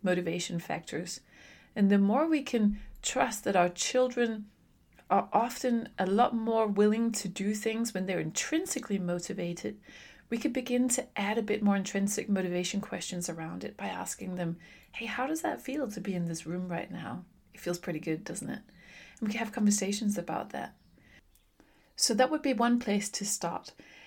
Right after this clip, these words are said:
Another really obvious thing that we could do, and it,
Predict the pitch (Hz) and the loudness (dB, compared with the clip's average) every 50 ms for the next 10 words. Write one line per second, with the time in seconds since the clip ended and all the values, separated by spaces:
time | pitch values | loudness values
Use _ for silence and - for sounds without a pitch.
0 | - - - _ _ _ - 208 220 240 240 269 - 339 320 294 269 240 - - | -20 -20 -20 _ _ _ 6 8 10 10 10 10 10 8 8 6 6 4 2 -4
1 | - _ _ _ - 202 208 220 214 214 - - - 185 190 202 202 208 208 202 | -12 _ _ _ 0 2 2 4 4 4 2 4 8 8 8 8 8 6 6 6
2 | 190 190 - - - - - - - 202 185 185 190 196 196 202 - 170 - 196 | 6 4 2 0 0 -4 -8 -4 0 0 0 2 2 2 2 2 0 0 0 0
3 | 190 190 - 196 185 185 - - - - - - - - 175 185 202 214 208 - | -2 0 0 -2 -2 -2 -4 -12 -20 -20 -20 -8 -2 0 2 4 4 4 2 2
4 | 185 185 190 190 - | 0 -2 -2 -4 -8